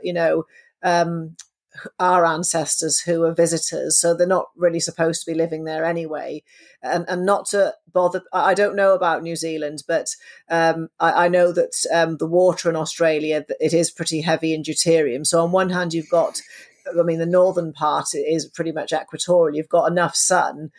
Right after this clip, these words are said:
to get rid of your deuterium. Um, but then your government, uh, is very much, and it is, it's the same in New Zealand. "Don't go out there. It's dangerous. There's a massive hole in the ozone layer. You'll burn." And then there's a huge, I know that, uh, hasn't Australia and New Zealand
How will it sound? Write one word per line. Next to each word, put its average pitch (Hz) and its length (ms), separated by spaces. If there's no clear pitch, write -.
to 151 100
get 160 200
rid 160 120
of 160 120
your 160 160
deuterium. 147 800
Um, 156 340
but 147 140
then 165 340
your 170 160
government, 165 640
uh, 165 160
is 151 200
very 165 340
much, - 460
and 175 200
it 170 60
is, 190 180
it's 180 280
the 185 40
same 196 300
in 170 80
New 165 160
Zealand. 160 380
"Don't 180 240
go 175 120
out 165 240
there. 147 200
It's 147 120
dangerous. 165 520
There's 156 160
a 165 80
massive 170 360
hole 160 280
in 151 80
the 156 100
ozone 151 420
layer. 147 440
You'll 160 180
burn." 156 500
And 160 100
then 160 80
there's 165 180
a 170 60
huge, 180 560
I 170 80
know 175 220
that, 165 200
uh, 131 160
hasn't 180 280
Australia 185 480
and 170 80
New 170 100
Zealand 160 400